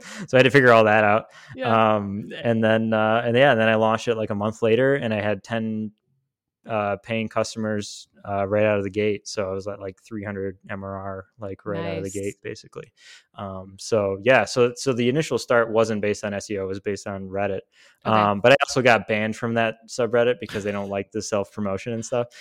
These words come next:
Speaker 1: So it was,
Speaker 2: Oh.
Speaker 1: like, kind of this one-shot thing where it was like, "I'm going for it. <laughs> I'm gonna sell this thing," and, and it worked. So, uh,
Speaker 2: That's
Speaker 1: and then
Speaker 2: awesome.
Speaker 1: from there, I, <laughs> from there, I started writing content and, you know, the S E O, uh, traffic started to take off more. And that's how I've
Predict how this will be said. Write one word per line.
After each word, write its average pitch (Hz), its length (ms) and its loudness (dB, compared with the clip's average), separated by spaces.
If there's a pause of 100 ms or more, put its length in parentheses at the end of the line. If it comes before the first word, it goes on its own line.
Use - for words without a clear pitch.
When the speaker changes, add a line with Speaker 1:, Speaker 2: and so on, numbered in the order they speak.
(200)
Speaker 1:
So 131 180 8
it 127 40 8
was, 135 140 6
Speaker 2:
Oh. 143 40 8
Speaker 1:
like, 131 100 8
kind 170 180 8
of 156 60 4
this 123 140 2
one-shot 131 640 4
thing 110 220 0
where 101 100 -2
it 104 60 2
was 107 160 -2
like, 107 280 0
"I'm 135 260 2
going 156 200 8
for 139 240 4
it. 127 260 4 (300)
<laughs> - 760 -4
I'm 127 100 0
gonna 135 140 6
sell 131 300 4
this 123 200 -2
thing," 127 320 6
and, 113 240 0
and 117 180 0
it 113 60 4
worked. 113 340 2
So, 101 280 -2
uh, 98 40 -6 (320)
Speaker 2:
That's 117 240 4
Speaker 1:
and 131 80 6
then 151 80 8
Speaker 2:
awesome. 143 40 2
Speaker 1:
from 135 180 2
there, 127 80 6 (220)
I, 123 520 -2
<laughs> - 100 -20
from 147 120 2
there, 147 160 8
I 127 60 8
started 120 280 6
writing 110 300 4
content 107 480 -2
and, 98 260 -10
you 117 80 -10
know, 101 160 -2
the 104 180 -4
S 107 220 -6
E 104 100 -4
O, 101 380 -2 (140)
uh, 95 460 -6 (280)
traffic 98 380 -4
started 98 280 -6
to - 80 -18
take 104 140 -6
off 98 260 -4
more. 98 220 -6
And 98 100 -8
that's 95 180 -10
how 98 200 -6
I've 92 160 -8